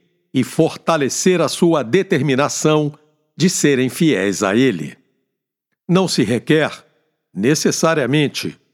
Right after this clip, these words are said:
poderes sobrenaturais para se curar os quebrantados de coração e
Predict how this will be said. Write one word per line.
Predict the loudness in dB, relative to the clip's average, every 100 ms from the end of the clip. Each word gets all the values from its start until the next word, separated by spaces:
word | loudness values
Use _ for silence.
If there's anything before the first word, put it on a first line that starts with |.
| _ _ _ _
poderes | 0 2 2 2 2 0
sobrenaturais | 2 2 2 0 0 2 2 2 0 -2 -8 _ _ -2
para | 0 0 -2
se | -4 0 0
curar | 2 2 2 0 -2 -8 _ _ -4
os | -2 0
quebrantados | 0 2 0 -2 0 0 0 -2 -2
de | -2
coração | 0 0 0 0 0 0 -4 -14 _ _ _ -4
e | 0 0